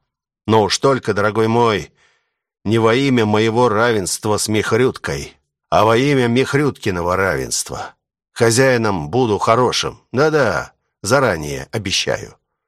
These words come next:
Жадов, подобрав ноги, поднялся, залпом выпил стакан вина и начал ходить по комнате легкой, чуть-чуть подпрыгивающей походкой.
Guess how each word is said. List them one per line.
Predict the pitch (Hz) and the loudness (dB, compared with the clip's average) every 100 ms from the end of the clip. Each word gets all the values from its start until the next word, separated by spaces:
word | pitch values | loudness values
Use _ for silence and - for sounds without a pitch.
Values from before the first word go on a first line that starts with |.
| _ _ _ _ _ _ _ _ _ | _ _ _ _ _ _ _ _ _
Жадов, | 104 92 107 127 139 | -4 2 2 2 0
подобрав | - 139 127 117 127 117 | 0 0 2 0 -2 0
ноги, | 113 113 120 | 0 0 -2
поднялся, | 131 107 82 78 95 120 - 123 - _ _ _ _ _ _ _ | -6 -4 -4 -4 -2 -2 -2 -4 -6 _ _ _ _ _ _ _
залпом | 95 110 160 143 143 131 | 0 2 4 2 0 0
выпил | 95 139 - 113 | 0 -2 -2 -4
стакан | - - 110 - 101 | -4 -2 -2 0 -2
вина | 87 90 104 117 123 - _ _ _ _ _ - | 0 0 2 2 0 -6 _ _ _ _ _ -2
и | 117 | 2
начал | 123 120 156 156 160 | 4 2 2 -2 -2
ходить | - 135 117 147 | -2 -2 -2 -2
по | 123 | -4
комнате | - 113 117 113 - | -2 -2 -2 -2 -2
легкой, | 98 104 - _ - 69 - _ _ _ | 0 0 -2 _ -10 -10 -12 _ _ _
чуть-чуть | - 139 - 131 127 | -2 -2 -2 -4 -2
подпрыгивающей | - 113 - 117 98 101 101 98 - 101 | 0 -2 0 -2 0 0 0 0 0 -2
походкой. | - 104 - - - - 85 | -2 -2 -2 -6 -8 -12 -14